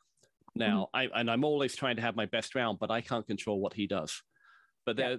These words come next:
Speaker 1: there, there are certainly things where you are playing against the other player. Like i-, if, if you two are playing and there's, um, you know, one stroke between you going into the last three holes, you're playing against each other.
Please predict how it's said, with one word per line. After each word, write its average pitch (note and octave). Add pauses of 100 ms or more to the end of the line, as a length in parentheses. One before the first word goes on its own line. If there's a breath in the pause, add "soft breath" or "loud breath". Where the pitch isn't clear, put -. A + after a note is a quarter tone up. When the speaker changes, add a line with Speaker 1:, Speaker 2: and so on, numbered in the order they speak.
Speaker 1:
there, A#2+
there C#3+
are C3+
certainly C#3+
things C3
where A#2
you G#2+
are B2
playing A2+
against G2
the G2+
other F#2+
player. F#2+
Like G2+
i-, G2
if, - (440 loud breath)
if -
you B2
two B2
are G#2
playing A#2
and G#2
there's, G2 (100)
um, F#2 (560 soft breath)
you A2+
know, F#2
one A2+
stroke -
between A#2+
you G2
going G2+
into G2+
the G2
last G#2
three F#2+
holes, G#2 (380)
you're A2
playing G#2+
against G2
each F2+
other. D2+